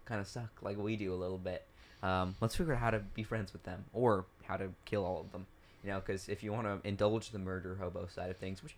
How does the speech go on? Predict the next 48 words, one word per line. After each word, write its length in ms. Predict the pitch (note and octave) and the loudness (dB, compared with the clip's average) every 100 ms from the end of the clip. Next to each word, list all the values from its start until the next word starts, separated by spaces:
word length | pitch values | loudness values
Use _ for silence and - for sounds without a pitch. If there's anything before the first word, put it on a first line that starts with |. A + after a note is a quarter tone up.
| - | -10
hey, 140 | - G2+ - - - | -6 -6 -8 -14 -10
you 60 | E3 | -6
know, 60 | F3 | -4
why 160 | G3 | -2
do 60 | A3+ | -2
murder 280 | F#3+ F#3+ F#3 | -4 -4 -4
hobos 300 | F3+ F3+ E3+ | -6 -8 -6
always 160 | F3 F3 | -4 -4
get 160 | E3 | -10
so 100 | - | -8
much 180 | D#3+ D#3 | -8 -8
flack? 300 | - - - - | -6 -6 -6 -2
I 40 | |
mean, 180 | A2 A2+ | 0 0
sometimes 420 | E3 E3 G2 F#2+ | -2 0 0 0
it's 140 | F#2 - | 0 -2
not 100 | - | -2
the 60 | |
story 260 | - G#2 F2+ | -2 -2 -2
you 60 | |
wanna 100 | F2+ F2+ | -4 -4
tell, 320 | A#2 G2+ F2+ | -2 -2 0
but 220 | G2+ F#2+ - - | -2 -2 -6 -8
sometimes 380 | - D3 D3+ G#2+ | -4 -2 0 -2
it's 100 | G2 | -2
good 180 | - A#2 | -2 -2
fun, 320 | - A2+ D3 - - | 0 -2 -2 -4 -4
you 60 | F2+ | 0
know? 180 | F2+ - - - - - | 0 0 -2 -6 -10 -6
Um, 380 | F#2 F#2 F#2 F#2 - - - - - - - A#2+ | -2 0 -2 -6 -12 -20 -20 -20 -20 -20 -4 0
and 80 | |
we 80 | C3+ | 2
can't 180 | D3+ F3+ | 0 -2
kill 160 | - G#2 | -2 -4
things 300 | - F#2+ - | -2 -6 -6
in 60 | |
real 140 | F2+ E2 | -6 -2
life, 160 | G2+ B2+ - | -2 -2 -6
so 220 | D3 C#3+ | -4 -4
why 160 | D3+ | -4
don't 200 | E3+ D#3+ D3+ | -4 -6 -8
we 60 | |
just 140 | E3 - - - | -10 -12 -20 -8
kill 140 | D3+ | -8
things 200 | D3 C#3+ | -6 -8
in 80 | C#3+ | -8
the 220 | C#3+ - | -8 -10
game? 180 | G3 - | -12 -12